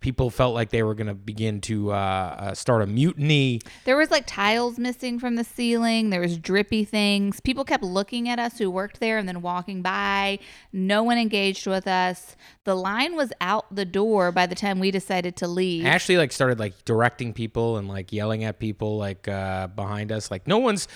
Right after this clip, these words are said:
Speaker 1: helping us. We have to get out of here." And then we ran and, uh, we went into the car, and then Ashley just cried.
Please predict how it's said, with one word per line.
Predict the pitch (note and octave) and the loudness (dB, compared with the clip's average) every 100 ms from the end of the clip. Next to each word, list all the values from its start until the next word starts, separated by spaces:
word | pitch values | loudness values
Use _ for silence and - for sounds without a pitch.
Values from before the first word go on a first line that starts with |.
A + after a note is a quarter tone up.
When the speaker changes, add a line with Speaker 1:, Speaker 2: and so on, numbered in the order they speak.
| - - | -18 0
Speaker 1:
helping | A3 C#4 A3+ A3 F#3 | 4 6 6 6 6
us. | A#2+ - - - - | 2 -2 -8 -16 0
We | G#3 C4+ | 6 8
have | A#3+ | 8
to | G3+ | 4
get | F#3 A3+ | 0 2
out | C4+ | 2
of | G3+ | 2
here." | D3 A#2 | 2 2
And | A2+ | 2
then | |
we | B2 | 0
ran | G#2 G#2+ A2 G#2+ G#2+ G2+ | 0 0 0 -2 -4 -6
and, | G2 G2+ G2 | -8 -8 -6
uh, | G2 F#2+ | -4 -4
we | G2+ | -4
went | G#2+ G2 | -6 -6
into | G2+ | -8
the | F#2+ | -4
car, | - G#2+ G#2 | -2 -2 -2
and | G2+ | -6
then | G2 | -4
Ashley | A2 - G#2+ | -6 -6 -6
just | G2 F#2 - | -6 -10 -12
cried. | - F#2 F#2 F2+ | -8 -6 -6 -10